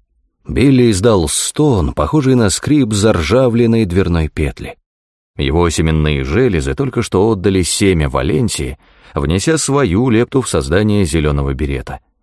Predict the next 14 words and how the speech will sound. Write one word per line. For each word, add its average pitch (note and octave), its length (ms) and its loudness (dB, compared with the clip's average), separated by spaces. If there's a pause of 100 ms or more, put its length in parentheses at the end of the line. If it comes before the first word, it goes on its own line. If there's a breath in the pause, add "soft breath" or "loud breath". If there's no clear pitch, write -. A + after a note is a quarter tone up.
(480)
Правда, A#2+ 320 0
по G#2+ 140 2
тральфомадорским F2+ 800 0
понятиям D2+ 540 0
у C#2 80 0
зелёного D#2+ 420 0
берета D#2 480 -2
в E2+ 80 0
общем D#2+ 360 -2
и F#2 60 0
целом D3 340 0
было C3+ 260 2 (240 soft breath)
семь G2+ 380 2
родителей. C#2+ 600 -4